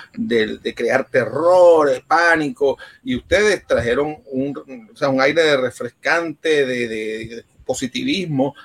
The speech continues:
dentro de la pandemia. Por eso mucha gente, lamentablemente, si se ponen hoy mucho las noticias, se deprimen, porque es que, eh, lament-, muy pocas veces, es triste, eh, que, que nosotros te-, que las noticias sean, tienen que ser cosas negativas, y no, y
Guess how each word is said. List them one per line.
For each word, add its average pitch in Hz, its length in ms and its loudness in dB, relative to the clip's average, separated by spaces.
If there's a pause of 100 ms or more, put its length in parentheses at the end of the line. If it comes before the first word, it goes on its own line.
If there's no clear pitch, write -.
(140)
dentro 120 340 -2
de 117 60 2
la 113 120 -2
pandemia. 123 520 -2
Por 120 120 -2
eso 147 140 0
mucha 170 280 2
gente, 180 380 0
lamentablemente, 143 640 0
si 139 80 -6
se 120 140 0
ponen 147 180 -2
hoy 175 100 4
mucho 180 240 -2
las 165 120 0
noticias, 156 520 -2 (280)
se 127 180 0
deprimen, 147 640 0
porque 117 180 -2
es 113 80 -6
que, 147 440 0
eh, 127 60 -10
lament-, 127 300 -2
muy 143 140 2
pocas 190 340 2
veces, 226 320 4
es 147 140 0
triste, 185 420 -2 (400)
eh, 127 260 -4 (240)
que, 139 320 -2
que 143 180 0
nosotros 139 420 -2
te-, 202 160 -4
que 139 80 0
las 135 140 2
noticias 185 440 2
sean, 214 240 2
tienen 175 180 -2
que 180 80 -2
ser 202 120 0
cosas 190 240 -2
negativas, 127 480 0
y 117 40 -2
no, 127 200 0 (260)
y 131 160 -2